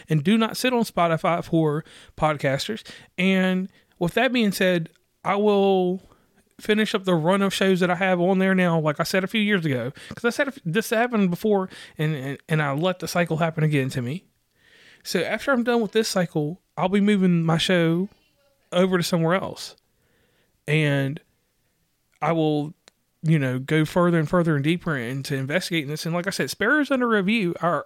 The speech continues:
our show that Stacy and I do together over there, has been fine.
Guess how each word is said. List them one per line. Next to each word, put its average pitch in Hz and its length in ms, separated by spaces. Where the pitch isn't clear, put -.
our 156 320
show 185 200
that 165 140
Stacy 196 320
and 170 80
I 165 60
do 151 160
together 165 460
over 143 160
there, 147 420
has 190 280
been 202 200
fine. 117 460